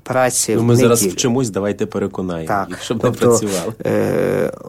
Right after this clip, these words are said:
Speaker 1: праця на своєму обісті без нагальної потреби в свята — це і зневага до, до тих, кого ми шануємо.
Speaker 2: Мгм.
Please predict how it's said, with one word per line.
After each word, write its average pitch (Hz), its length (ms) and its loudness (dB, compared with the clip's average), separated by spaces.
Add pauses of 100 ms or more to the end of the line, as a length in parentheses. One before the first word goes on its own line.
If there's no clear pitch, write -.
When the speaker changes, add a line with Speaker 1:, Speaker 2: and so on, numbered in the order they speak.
(100)
Speaker 1:
праця 143 680 4
на 120 140 2
своєму 131 800 2
обісті 180 680 0 (180)
без 127 240 2
нагальної 135 480 2
потреби 123 480 0
в 117 40 -4
свята — 120 380 -2 (200)
це - 160 2
і 135 60 6
зневага 113 500 0
до, 95 240 -4 (100)
до 120 180 0
тих, 156 240 0
кого 113 260 -4
ми 107 140 -2
шануємо. - 480 -8
Speaker 2:
Мгм. - 60 -10